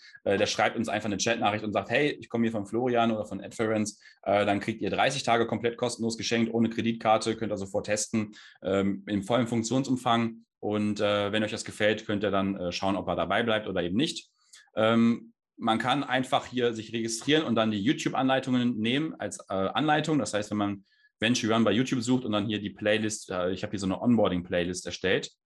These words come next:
Wenn man hier nochmal draufklickt, sind hier einige Videos, nicht erschrecken, die Videos sind immer nur zwei Minuten, eine Minute lang und so weiter.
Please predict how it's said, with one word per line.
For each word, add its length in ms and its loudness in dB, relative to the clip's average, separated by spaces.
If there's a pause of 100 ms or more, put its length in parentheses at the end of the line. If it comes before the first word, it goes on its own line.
(380)
Wenn 100 -2
man 100 0
hier 120 -2
nochmal 160 0
draufklickt, 360 -2
sind 140 -4
hier 160 0
einige 400 2
Videos, 420 2
nicht 140 -2
erschrecken, 400 0
die 80 0
Videos 220 -2
sind 80 -4
immer 120 -2
nur 120 -4
zwei 220 2
Minuten, 360 0
eine 160 0
Minute 280 -2
lang 220 -2
und 120 -6
so 100 -6
weiter. 400 0